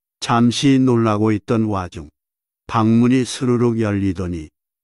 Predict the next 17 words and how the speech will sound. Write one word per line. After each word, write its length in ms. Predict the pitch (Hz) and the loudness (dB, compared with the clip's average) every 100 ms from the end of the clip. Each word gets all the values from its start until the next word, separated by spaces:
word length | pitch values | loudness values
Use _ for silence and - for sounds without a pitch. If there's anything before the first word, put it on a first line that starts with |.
| _ | _
여러 260 | 120 110 113 | -2 0 2
마리의 540 | 107 101 104 104 104 - | 0 -2 -2 -2 -4 -6
쥐들이 520 | - 107 98 80 73 _ _ _ _ _ | -4 -4 -4 -10 -12 _ _ _ _ _
푸짐한 640 | - 143 117 127 117 113 110 | -6 -2 0 2 2 2 -2
밥상을 560 | - 107 104 - 110 110 | -6 -6 -6 -4 -2 -2
가져와 540 | 104 98 98 90 82 82 _ _ _ | -2 -4 -4 -6 -8 -12 _ _ _
자신의 600 | - 117 - 127 120 120 117 | -8 -6 -2 0 0 0 -4
앞에 400 | - 107 - 120 | -6 -6 -4 -4
놓고 380 | 107 101 - 98 | -2 -4 -6 -10
갔다. 420 | - - - - - _ _ _ _ _ _ _ _ _ _ | -10 -12 -16 -20 -20 _ _ _ _ _ _ _ _ _ _
마침 580 | 113 101 - - 104 80 _ _ | -4 -2 -4 -4 -4 -6 _ _
지칠 460 | - 123 104 135 123 | -4 -2 0 0 0
대로 260 | 131 127 127 | 0 0 -2
지쳐있고 760 | - 117 - 110 95 - 76 _ _ _ _ | -2 -4 -2 -2 -4 -10 -12 _ _ _ _
배도 340 | 123 110 123 | -2 0 0
고팠던 500 | 117 120 117 113 127 | -2 -4 -4 -4 0
막내는 640 | 113 101 95 95 92 95 | 0 0 -2 -4 -4 -6